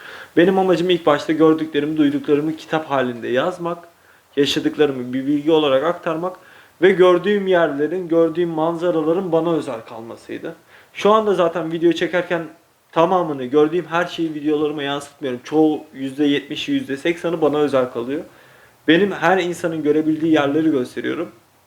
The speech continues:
Hani her insanın görebileceği doğal güzellikleri gösteriyorum ama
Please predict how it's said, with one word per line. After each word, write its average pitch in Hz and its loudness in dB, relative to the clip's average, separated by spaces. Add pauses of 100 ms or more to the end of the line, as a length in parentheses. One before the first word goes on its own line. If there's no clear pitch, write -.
(280)
Hani 127 -4
her 147 2
insanın 151 0
görebileceği 147 2
doğal 143 4
güzellikleri 147 -2
gösteriyorum 127 -4
ama 131 -4